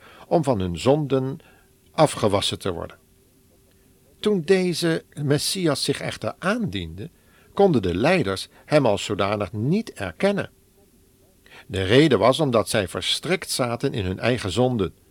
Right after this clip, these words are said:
hun huichelarij en vrome verblinding, zodat ze de schriften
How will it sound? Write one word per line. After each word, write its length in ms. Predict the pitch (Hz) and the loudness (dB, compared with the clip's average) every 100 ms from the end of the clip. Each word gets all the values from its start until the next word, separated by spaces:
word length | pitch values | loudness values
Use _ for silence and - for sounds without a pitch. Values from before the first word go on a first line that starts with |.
| _ _ _ - - | _ _ _ -20 -6
hun 140 | 98 | 2
huichelarij 800 | 104 110 101 92 92 156 110 82 _ _ | 6 6 4 2 2 0 -2 -10 _ _
en 160 | 98 85 | -12 -10
vrome 540 | - 95 135 127 92 | -10 -4 -2 -2 -6
verblinding, 720 | - 82 87 131 139 95 78 _ _ _ _ _ - - | -8 -10 -4 -4 -4 -6 -10 _ _ _ _ _ -20 -20
zodat 320 | - 214 175 - | 0 2 2 0
ze 80 | |
de 80 | 87 | -6
schriften 640 | 82 - 156 185 - 120 | -4 -4 -2 -2 0 -2